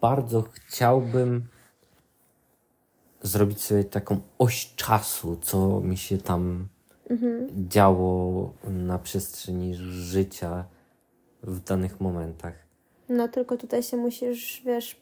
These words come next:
Speaker 2: y, ograniczyć do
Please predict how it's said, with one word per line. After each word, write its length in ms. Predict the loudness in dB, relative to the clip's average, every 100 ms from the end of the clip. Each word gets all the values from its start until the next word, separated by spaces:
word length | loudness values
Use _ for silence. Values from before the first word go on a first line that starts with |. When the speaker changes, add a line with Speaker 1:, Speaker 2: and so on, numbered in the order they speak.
| -10
Speaker 2:
y, 360 | -4 -2 0 -2 -8 _ _ _ _ _ _ _ _ _ 0
ograniczyć 800 | 4 8 8 8 4 4 4 2
do 540 | 4 8 8 8 6